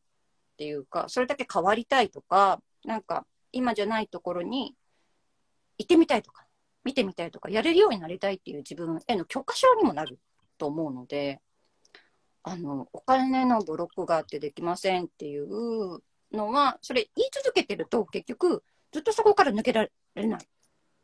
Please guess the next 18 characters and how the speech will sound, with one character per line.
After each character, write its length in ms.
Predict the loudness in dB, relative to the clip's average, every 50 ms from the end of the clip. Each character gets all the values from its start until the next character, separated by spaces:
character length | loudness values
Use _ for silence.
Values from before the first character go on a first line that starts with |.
| _ _ _ _ _ _ _ _ _ _ _ -10
と 80 | -8
思 300 | -6 -4 -4 -2 -4 -4 -6 _ _
い 60 | -8 -8
ま 80 | -6
す。 240 | -8 -12 -14 -14 -16 _ _ _ _ _ _ _ _ _ -8
う 60 | -8
ん。 120 | -8 -8 _ _ _ _ _ _ -20 -20 _ _ _ _ _ _ -10
な 100 | -10 -10
の 100 | -10 -12
で、 180 | -18 -20 -20 -20 _ _ _ _ _ _ _ _ _
そ 120 | -14 -10 -6
こ 60 | -6
も 100 | -4 -4
ご 100 | -4 -4
心 160 | -4 -4 -2
配 180 | -2 -2 -2 -2
な 100 | -4 -6
く。 180 | -8 -12 -12